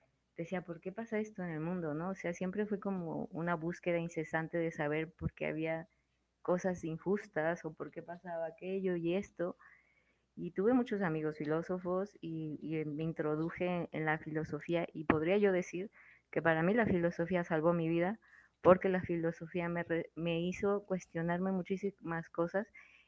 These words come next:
y me hizo responderme muchísimas cosas de las dudas que yo tenía, porque cuando tú estás en la adolescencia es un cambio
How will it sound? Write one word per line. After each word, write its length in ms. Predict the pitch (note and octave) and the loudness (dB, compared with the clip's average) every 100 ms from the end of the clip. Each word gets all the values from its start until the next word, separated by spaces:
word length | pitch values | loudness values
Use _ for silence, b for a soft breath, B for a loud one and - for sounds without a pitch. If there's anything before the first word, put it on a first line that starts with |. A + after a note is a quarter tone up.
| _ | _
y 80 | F3 | 4
me 120 | F#3+ | 4
hizo 200 | A3+ A#3+ | 4 2
responderme 580 | F#3 - E3 E3 E3+ E3+ | 2 0 -2 -2 -2 -2
muchísimas 600 | D#3+ - E3+ E3 D#3 - | -6 -6 -8 -6 -8 -8
cosas 340 | D#3+ D#3+ E3+ | -8 -6 -4
de 160 | D#3+ D#3 | -2 0
las 220 | D#3 D#3 | 0 0
dudas 260 | G#3 A#3+ - | 2 2 -2
que 120 | E3 | -6
yo 120 | D#3+ | -6
tenía, 300 | D#3+ D#3 D#3 | -4 -4 -4
porque 260 | D3+ C#3 - | -8 -16 -16
cuando 280 | - C#3+ D3+ | -8 -6 -6
tú 120 | E3+ | -8
estás 280 | F3 - E3+ | -8 -10 -8
en 100 | F3 | -6
la 80 | E3 | -6
adolescencia 640 | D3 C#3+ D3+ D3+ D#3+ D#3+ D#3 | -6 -8 -10 -10 -10 -10 -10
es 140 | D#3 | -8
un 100 | D#3 | -6
cambio 420 | D#3+ D#3+ D#3 D#3+ | -4 -2 -4 -8